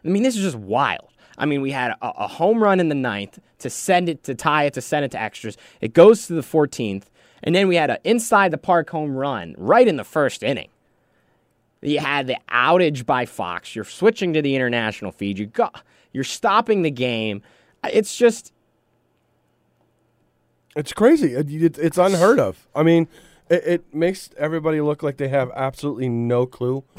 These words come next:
Speaker 1: <laughs>
Speaker 2: what they're doing.
Speaker 1: It was interesting. I couldn't imagine being in, like, Joe Buck's or, or Tim McCarver's si-, situation in that one, where you're just, like, just don't have power. You're just out. Like, like Joe said, when by the time he came back on air, he was like,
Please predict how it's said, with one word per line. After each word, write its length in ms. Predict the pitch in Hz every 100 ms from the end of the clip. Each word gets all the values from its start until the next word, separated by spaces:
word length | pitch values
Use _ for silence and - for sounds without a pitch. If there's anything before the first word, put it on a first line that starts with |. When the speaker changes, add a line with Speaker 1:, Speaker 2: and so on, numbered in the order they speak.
| -
Speaker 1:
<laughs> 200 | - -
Speaker 2:
what 360 | 151 156 165
they're 180 | 147 147
doing. 360 | 139 131 101 78
Speaker 1:
It 100 | 139
was 140 | 156 139
interesting. 420 | 127 - - - _ _ _ _ _ _ _
I 160 | - 180
couldn't 180 | 208 160
imagine 360 | 135 123 123
being 180 | 120 117
in, 80 | 107
like, 180 | 101 92 _ _ _ _ _ _ _ -
Joe 220 | - 120
Buck's 460 | 110 110 107 - -
or, 260 | 90 85 -
or 120 | 92
Tim 260 | - 113
McCarver's 400 | 104 107 101 95
si-, 140 | - 98 _
situation 600 | - 104 - 90 95 -
in 80 | 82
that 200 | 80 69
one, 220 | 82 80 - _ _ _
where 140 | 107
you're 120 | 107 104
just, 240 | 107 -
like, 220 | 101 90 _ _ _ _ _ _ _ _ - - _
just 220 | - -
don't 180 | - 85
have 140 | 80 78
power. 320 | 82 95 87
You're 100 | 85
just 140 | 90 -
out. 220 | 104 107
Like, 160 | 90 90 -
like 200 | 123 117
Joe 200 | 110 127
said, 240 | 120 127 139
when 140 | 120
by 160 | 110 107
the 60 |
time 160 | 113 110
he 80 | 117
came 180 | 123 107
back 240 | 104 95
on 160 | 104 98
air, 180 | 120 117
he 80 |
was 140 | 95 92
like, 200 | 85